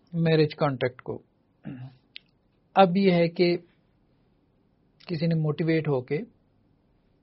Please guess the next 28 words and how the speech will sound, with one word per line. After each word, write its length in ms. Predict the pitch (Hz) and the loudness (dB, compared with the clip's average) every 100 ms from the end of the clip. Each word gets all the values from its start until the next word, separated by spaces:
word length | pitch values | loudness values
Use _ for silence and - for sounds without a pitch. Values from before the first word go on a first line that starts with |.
| - | -10
کہ 80 | 165 | -4
جی 80 | 156 | -2
مجھے 360 | 156 147 147 147 _ | -2 0 -2 -4 _
شادی 300 | - 156 156 | -4 -2 0
کرنی 380 | 160 156 170 165 | 0 0 0 -2
ہے، 60 | 160 - _ _ _ _ _ _ _ _ _ _ _ _ _ - | -6 -12 _ _ _ _ _ _ _ _ _ _ _ _ _ -4
اب 200 | 170 170 | 0 2
ہم 60 | 175 | 2
نیکسٹ 360 | 170 180 - | 2 0 2
اسٹیپ 180 | 160 151 | 0 2
پہ 60 | 151 | -2
آ 100 | 123 | -4
گئے 140 | 123 | -6
نا۔ 100 | 196 - _ _ _ _ _ - - _ _ _ _ | -10 -10 _ _ _ _ _ -20 -20 _ _ _ _
اب 440 | 180 160 156 151 160 160 156 156 | 0 0 0 0 2 4 4 0
اس 180 | 160 - | -4 -4
کے 100 | 165 | -2
لیے 340 | 160 160 156 - | 0 0 -2 -6
شریک 380 | - 156 151 156 | -6 -2 -2 0
حیات 440 | 156 143 139 143 | 0 0 -2 -2
کا 120 | - | -2
انتخاب، 500 | 147 135 131 - 123 98 _ - _ _ _ _ 262 | -6 -4 -8 -6 -6 -8 _ -20 _ _ _ _ -12
لائف 340 | 156 151 160 - | -4 0 -2 0
پارٹنر 340 | 139 123 143 | -4 -4 -10
کی 340 | 131 _ - 156 | -12 _ -8 -6
تلاش 460 | 151 131 107 - | -2 -4 -6 -12
جو 60 | |
ہے، 60 | 110 | -16